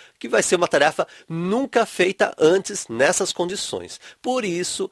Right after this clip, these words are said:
a empresa diz ter esperanças no avanço da robótica, pois somente robôs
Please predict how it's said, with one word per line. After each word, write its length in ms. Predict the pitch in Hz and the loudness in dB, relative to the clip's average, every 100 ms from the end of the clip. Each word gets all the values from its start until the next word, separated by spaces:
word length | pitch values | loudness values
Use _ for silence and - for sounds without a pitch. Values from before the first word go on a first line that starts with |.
| - | -8
a 180 | - 151 | -2 0
empresa 440 | 175 139 139 143 | 0 -2 -2 -2
diz 180 | 127 - | -6 -6
ter 160 | - 139 | -4 -4
esperanças 920 | 147 - 156 143 196 208 - 139 113 | -4 0 2 4 6 4 2 -4 -4
no 120 | 143 | 2
avanço 540 | 185 151 127 196 220 185 | 2 2 4 4 2 2
da 100 | 165 | 2
robótica, 640 | 185 147 110 104 - 113 - - | 2 4 4 4 -4 -16 -18 -8
pois 220 | - 170 175 | 0 0 2
somente 580 | - 165 156 170 - | 0 0 0 -2 -4
robôs 680 | 151 156 220 170 147 156 - | -8 2 2 6 4 4 0